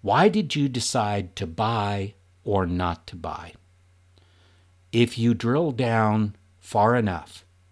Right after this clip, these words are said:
you will find an emotional driver or an emotional detractor that influenced your decision. Well, the same thing is happening every day for buyers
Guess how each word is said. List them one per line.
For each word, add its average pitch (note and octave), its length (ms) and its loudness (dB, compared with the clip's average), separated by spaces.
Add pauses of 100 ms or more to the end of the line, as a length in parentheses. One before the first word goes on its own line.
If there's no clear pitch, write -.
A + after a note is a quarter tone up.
(680)
you G2+ 240 2
will D3 200 6
find G#2 680 -2 (280)
an F#2+ 160 -2
emotional A#2+ 600 -2
driver G2+ 680 -2 (580)
or G#2 240 4
an F2+ 120 0
emotional A2 600 -2
detractor F#2 840 -6 (500)
that - 320 -2
influenced G#2 720 0
your F2+ 220 -2
decision. E2+ 540 -6 (680)
Well, A2+ 140 0
the F#2+ 80 0
same A#2 480 -4
thing C3+ 200 -2
is C3+ 160 -4
happening F2 600 -4 (340)
every G#2 400 -2
day F2 420 -4 (600)
for - 180 0
buyers F2 760 0